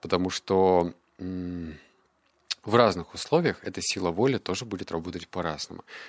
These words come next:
Скажем, если ты, э, в окружении не очень приятных и полезных для тебя людей все время отказываешь им, что «нет, не пойду я сигаретки курить», «да нет, сегодня мы не пойдем в бар», уже смотри,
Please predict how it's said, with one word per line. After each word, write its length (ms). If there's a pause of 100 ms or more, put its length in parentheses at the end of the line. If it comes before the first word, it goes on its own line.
Скажем, 320
если 360
ты, 420 (320)
э, 640 (140)
в 240
окружении 680
не 160
очень 440 (260)
приятных 640
и 120
полезных 440
для 100
тебя 240
людей 360
все 180
время 320
отказываешь 580
им, 140 (380)
что 200
«нет, 320
не 80
пойду 300
я 60
сигаретки 500
курить», 340
«да 120
нет, 240
сегодня 400
мы 100
не 80
пойдем 340
в 120
бар», 200
уже 200
смотри, 480